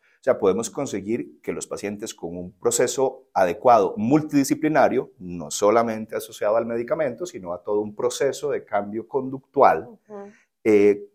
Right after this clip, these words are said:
Speaker 1: tengan pérdidas de peso y que se mantengan a lo largo del tiempo.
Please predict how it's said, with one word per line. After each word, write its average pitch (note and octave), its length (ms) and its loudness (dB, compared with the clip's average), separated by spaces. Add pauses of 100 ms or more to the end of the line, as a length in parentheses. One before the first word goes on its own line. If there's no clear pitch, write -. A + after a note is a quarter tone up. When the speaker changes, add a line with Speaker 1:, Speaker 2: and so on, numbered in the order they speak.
(260)
Speaker 1:
tengan B2 320 2
pérdidas A#2+ 340 0
de G#2+ 60 -2
peso A2+ 300 -2
y C3+ 40 -10
que - 80 -14
se A2+ 120 -12
mantengan F2+ 640 -12 (420)
a G2+ 80 -10
lo F2 80 -2
largo D#2+ 300 -4
del C2+ 180 -16
tiempo. - 400 -20